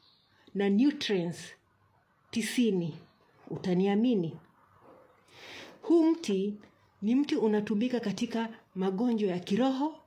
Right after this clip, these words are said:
na magonjwa ya physical. Hata kwa magonjwa ya sp-, spiritual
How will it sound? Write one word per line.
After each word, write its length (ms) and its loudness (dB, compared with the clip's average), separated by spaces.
na 200 0
magonjwa 880 0
ya 500 0
physical. 640 -4
Hata 260 0
kwa 140 -2
magonjwa 560 2
ya 100 -2
sp-, 460 -14
spiritual 680 0